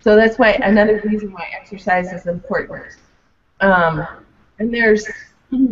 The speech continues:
also having, uh, ways to let go of your day.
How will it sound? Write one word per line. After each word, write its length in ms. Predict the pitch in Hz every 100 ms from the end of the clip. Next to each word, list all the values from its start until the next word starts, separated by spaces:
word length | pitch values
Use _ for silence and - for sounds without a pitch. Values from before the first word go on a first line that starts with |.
| - _ _ _ _ _ _ _
also 640 | 226 277 - 262 247 220 -
having, 760 | 202 220 226 226 220 214 208 196 -
uh, 540 | 196 208 214 208 202 202 - _ _
ways 300 | 240 285 359
to 120 | - 359
let 260 | 330 226
go 220 | 247 277
of 100 | 285
your 140 | 247 233
day. 460 | 226 254 214 -